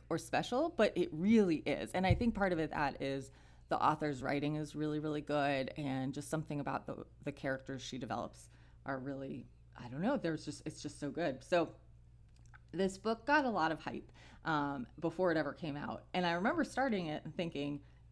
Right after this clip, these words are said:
"Well, this is good, but I'm not sure it deserves all this hype that it's getting."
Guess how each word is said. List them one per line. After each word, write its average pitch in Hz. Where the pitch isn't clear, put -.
"Well, 254
this 440
is 233
good, 208
but 202
I'm 202
not 466
sure 349
it 320
deserves 185
all 175
this 175
hype -
that 160
it's 127
getting." 143